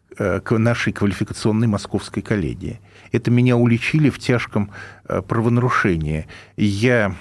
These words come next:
повелел освободить из-под стражи человека, который выкашливал уже легкие,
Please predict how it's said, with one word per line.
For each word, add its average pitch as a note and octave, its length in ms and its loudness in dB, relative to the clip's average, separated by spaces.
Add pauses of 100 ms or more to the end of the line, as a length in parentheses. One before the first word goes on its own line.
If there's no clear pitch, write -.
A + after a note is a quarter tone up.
(260)
повелел A#2 460 2
освободить G#2 600 0
из-под - 300 -6
стражи E2 540 -2 (280)
человека, A2+ 500 2
который G2 360 0
выкашливал F#2+ 640 0
уже G2+ 180 0
легкие, C#3 520 -2